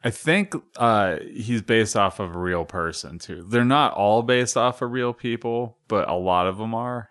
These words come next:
I think he was based off of a real person, too, 'cause I remember going to Wikipedia and reading about the real life Seth Bullock, so. Yeah,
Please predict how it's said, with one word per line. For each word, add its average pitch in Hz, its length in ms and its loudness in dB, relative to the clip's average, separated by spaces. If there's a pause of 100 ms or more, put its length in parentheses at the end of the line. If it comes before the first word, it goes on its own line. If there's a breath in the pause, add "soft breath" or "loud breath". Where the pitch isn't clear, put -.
(100)
I - 80 -8
think 143 460 -6
he 123 140 -6
was 104 180 -4
based 87 340 -4
off 82 240 -4
of 82 100 -8
a 82 80 -12
real 85 240 -6
person, 78 400 -10
too, 87 200 -8
'cause 87 160 -8
I 95 60 2
remember 92 440 -2
going 87 360 -6
to 82 80 -4
Wikipedia 80 760 -10
and 82 120 -12
reading 76 300 -10
about - 300 -8
the 73 80 -8
real 71 240 -10
life - 320 -10
Seth - 400 -8
Bullock, 62 440 -10
so. - 360 -12 (1200 soft breath)
Yeah, 92 240 -2